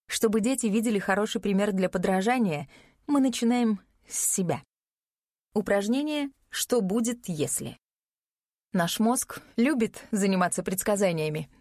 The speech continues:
Давайте его порадуем. В приложении к этой аудиокниге вы найдете таблицу для упражнения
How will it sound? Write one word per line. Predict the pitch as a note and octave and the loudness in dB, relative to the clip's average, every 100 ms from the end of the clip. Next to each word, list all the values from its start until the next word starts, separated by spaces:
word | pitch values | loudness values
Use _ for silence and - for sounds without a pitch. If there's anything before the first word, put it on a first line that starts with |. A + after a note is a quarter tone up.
| _ | _
Давайте | F3+ F3 E4 G4+ | -2 0 2 0
его | E4+ | 0
порадуем. | B3 G#3 C#3+ C#3+ - E3+ _ _ _ _ _ _ | 0 0 -2 -6 -10 -12 _ _ _ _ _ _
В | - | -8
приложении | - G3+ G3+ G3+ F#3 E3+ | 0 2 4 2 2 0
к | D3+ | 0
этой | E3+ F3 F3 | 0 2 2
аудиокниге | F3 F3+ A3+ A#3+ F#4 D4+ | 2 2 2 0 0 2
вы | B3 C#4+ | 2 2
найдете | B3+ A#3 B3 | 2 2 0
таблицу | - F#3+ A#3 C#4 A3+ | 0 2 2 0 0
для | F#3 F3+ | 2 2
упражнения | - F#3 F#3 A#3 A#3+ G#3 F3+ | 2 2 2 2 2 2 -2